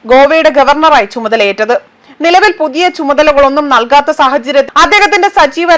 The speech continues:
രാഷ്ട്രീയത്തിലേക്കുള്ള മടങ്ങിവരവാകുമോ ഈ മാറ്റമെന്ന ചർച്ചകളും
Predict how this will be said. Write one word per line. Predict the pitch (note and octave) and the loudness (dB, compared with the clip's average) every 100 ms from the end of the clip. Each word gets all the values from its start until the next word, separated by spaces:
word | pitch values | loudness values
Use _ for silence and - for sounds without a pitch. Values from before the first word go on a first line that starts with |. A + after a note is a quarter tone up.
| D4 | 2
രാഷ്ട്രീയത്തിലേക്കുള്ള | C#4 - E4+ D#4+ D#4+ D#4+ D4+ D4 C#4 | 0 -2 -6 -4 -2 -2 0 0 2
മടങ്ങിവരവാകുമോ | B3+ B3 C#4+ D4 C#4+ C#4+ B3+ C4 D4 D#4 C4 | 0 0 -2 0 2 4 4 2 2 0 -2
ഈ | D4+ C#4 | -2 0
മാറ്റമെന്ന | C#4 D4 D#4 C#4 C#4+ | 0 0 -4 -2 -2
ചർച്ചകളും | B3 E4 C#4 | -2 0 0